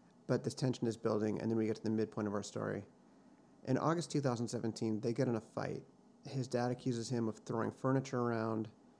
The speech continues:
His parents say they called the cops. He says he called the cops,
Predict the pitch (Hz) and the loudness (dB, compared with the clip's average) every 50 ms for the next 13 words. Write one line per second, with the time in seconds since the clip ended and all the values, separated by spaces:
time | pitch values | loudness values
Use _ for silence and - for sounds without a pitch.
0 | - - - - 113 - - - 127 120 110 - - 117 104 110 117 123 123 - | -18 -8 -4 -4 -4 -4 -2 0 0 0 0 0 0 0 2 2 2 2 2 2
1 | 127 123 113 123 - - 113 113 110 107 - - - - 117 - - - - - | 0 0 0 -2 -4 -2 -2 0 0 0 -2 -4 -6 -6 -4 -4 -4 -6 -4 -2
2 | 147 143 135 - 131 120 113 113 - - 107 104 107 101 - - | -2 -2 -2 0 -2 -2 -2 -2 -4 -2 -2 -2 -2 -2 -4 -8